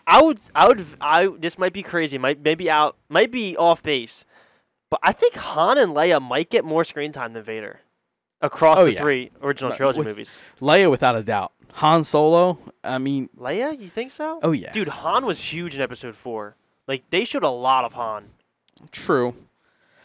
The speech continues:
Speaker 2: I mean, you know, the, practically the first forty-five minutes of the movie is Han walking around in a, as a stormtrooper
Speaker 1: And
Speaker 2: in
Speaker 1: then
Speaker 2: the Death Star.
Speaker 1: and then in Episode five, like, the majority of that movie is about, like, him going into,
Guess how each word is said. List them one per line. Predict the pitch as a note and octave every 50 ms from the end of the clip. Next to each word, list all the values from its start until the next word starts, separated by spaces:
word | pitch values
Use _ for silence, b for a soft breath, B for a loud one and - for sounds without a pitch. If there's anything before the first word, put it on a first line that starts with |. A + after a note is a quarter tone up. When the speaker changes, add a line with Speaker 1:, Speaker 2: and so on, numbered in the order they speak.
| _ _ -
Speaker 2:
I | D#3+
mean, | D#3 D#3+ E3 D#3+ C#3+ - _
you | - F3
know, | E3+ D3+ C#3+ B2
the, | C#3+ D3
practically | - - E3 F3 E3+ F3 F3+ D3+
the | C3+ B2
first | - D#3+ D3+ C#3 - -
forty-five | - D#3 D#3 D3 C3+ - D#3 C#3+ C3+
minutes | C3+ C#3 C#3 C3+ -
of |
the | B2+ A#2 B2
movie | C#3+ C#3 B2+ B2
is | A2+ G2
Han | - C3 B2 B2 B2 B2
walking | B2+ B2 A#2+ - B2+
around | A#2+ A2+ A#2 B2 B2 A#2+ A#2+
in | A2+ D2 - B2 A#2
a, | A2+
as | G#2 - C3
a | B2+ A2+ G#2+
stormtrooper | - - C#3+ C3+ C3 B2 B2+ A2+ - A2 A2 b b b b
Speaker 1:
And | F3 E3+
Speaker 2:
in | E3+
Speaker 1:
then | F3+ F3 F3+ F#3 D#3+
Speaker 2:
the | B2
Death | C3 B2+ B2
Star. | - - - A2 A2 A2 -
Speaker 1:
and | - E3 D#3 D3+ C#3
then | C#3+ D#3 F3 F#3+ F#3+ F3+ E3+ - -
in | D#3+ D#3
Episode | D#3 D#3+ E3 F3 - F3 D3+ B2
five, | - - - C#3 C#3+ D#3 E3 D#3 C3+ B2 A2+ - - _ _ _ _ _ _ _ _ _ _ _ _ _ _
like, | - C#3 C3+ - _
the | C#3
majority | C3+ C#3 B2 - D3 D#3 F3+ A3 A3+
of | G#3
that | D#3 D3+
movie | D#3 F3+ A3 F#3+ F3 D#3+ D3+ D3
is | C#3+ C3+ B2 A#2+ - - _ D3
about, | C3 A#2 - D3+ D3+ E3 - - - _ _ _ _ _ _ _ _ _ _ _ _
like, | D3 C#3 C3+ - - - - _ _
him | _ - D3 F#3 F#3 E3+
going | E3 D#3 D#3+ D#3 D3
into, | D3+ D3+ D3 - D3+ C#3+ C#3 C3+ C3 B2+ B2 A#2+ A#2